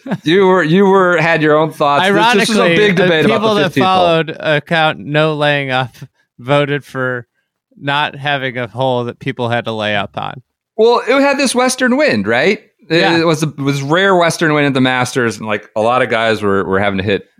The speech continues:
Speaker 2: Well,
Speaker 1: They,
Speaker 2: I
Speaker 1: they
Speaker 2: think
Speaker 1: just couldn't
Speaker 2: it's
Speaker 1: get
Speaker 2: so
Speaker 1: home.
Speaker 2: funny. Like, I think one of the things that I find funny is, like, the idea, like, everybody wants this momentous decision back on thirteen. And
Speaker 1: Right.
Speaker 2: in a way, they kind of restored what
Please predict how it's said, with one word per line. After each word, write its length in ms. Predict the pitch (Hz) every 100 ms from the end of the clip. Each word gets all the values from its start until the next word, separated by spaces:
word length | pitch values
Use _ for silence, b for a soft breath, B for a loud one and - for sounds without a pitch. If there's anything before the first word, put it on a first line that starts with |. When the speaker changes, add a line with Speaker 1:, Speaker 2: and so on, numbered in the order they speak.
| _
Speaker 2:
Well, 240 | - 311 330
Speaker 1:
They, 60 |
Speaker 2:
I 160 | - 311
Speaker 1:
they 80 | 196
Speaker 2:
think 40 |
Speaker 1:
just 80 | -
couldn't 140 | 392 156
Speaker 2:
it's 80 | 262
Speaker 1:
get 40 |
Speaker 2:
so 60 | -
Speaker 1:
home. 80 | -
Speaker 2:
funny. 520 | - 262 330 320 220
Like, 500 | 185 214 202 208 - -
I 140 | 208
think 160 | 262 294
one 160 | 294
of 100 | 277
the 100 | 240 196
things 260 | 220 190
that 100 | 202
I 60 | 185
find 320 | 185 180 160
funny 320 | 165 180 185
is, 160 | 143 131
like, 180 | 135 -
the 200 | 147 135
idea, 440 | 143 147 156 151
like, 220 | 147 139
everybody 400 | 156 170 170 175
wants 320 | 160 151 151
this 280 | 139 135 -
momentous 720 | 135 135 131 143 139 160 135
decision 720 | - 123 - 139 113 113 95 - _ _ _ _
back 280 | 147 139 -
on 180 | 135 127
thirteen. 720 | 147 127 - 135 107 107 - _ b b b _ 160
And 100 | 175
Speaker 1:
Right. 80 | 208
Speaker 2:
in 60 |
a 80 | 208
way, 360 | 170 175 170 156
they 120 | 147
kind 360 | - 185 185 190
of 120 | 156
restored 760 | 147 - 175 156 143 131 120 _ _ _ _ _ _ -
what 280 | 147 165